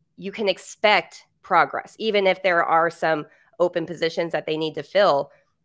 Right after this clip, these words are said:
I think that's something Texas lacked for so long, was the consistency. And so even though there was talent on the rosters, it's like, okay, well, this guy's had three defensive coordinators in three years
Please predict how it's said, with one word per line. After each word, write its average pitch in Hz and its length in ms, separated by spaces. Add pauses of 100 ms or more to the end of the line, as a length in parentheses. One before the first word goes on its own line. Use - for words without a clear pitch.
(160)
I 175 80
think 180 240
that's 165 260
something 165 300
Texas 170 420
lacked 156 560
for - 180
so 165 320
long, 160 520
was 156 160
the - 80
consistency. 165 1120 (260)
And 175 160
so 160 440 (100)
even 190 160
though 190 100
there 180 160
was 160 160
talent 208 460
on 170 160
the 160 80
rosters, 165 720 (340)
it's 175 180
like, 165 360 (260)
okay, 214 140
well, 196 100
this 208 140
guy's 196 180
had - 160
three 196 180
defensive 170 360
coordinators 165 480
in 156 100
three 185 220
years - 340